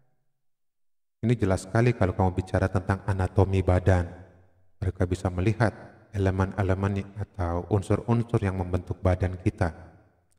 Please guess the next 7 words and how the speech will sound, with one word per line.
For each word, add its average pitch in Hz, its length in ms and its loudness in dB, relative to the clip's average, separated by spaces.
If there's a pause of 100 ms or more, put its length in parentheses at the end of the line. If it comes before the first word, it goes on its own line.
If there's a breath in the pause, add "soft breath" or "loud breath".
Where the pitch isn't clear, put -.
(280)
Setelah 107 220 2
melihat 104 320 2
unsur-unsur 104 560 2
badan 101 320 2
kita, 113 240 0
dia 110 160 6
melihat 107 400 2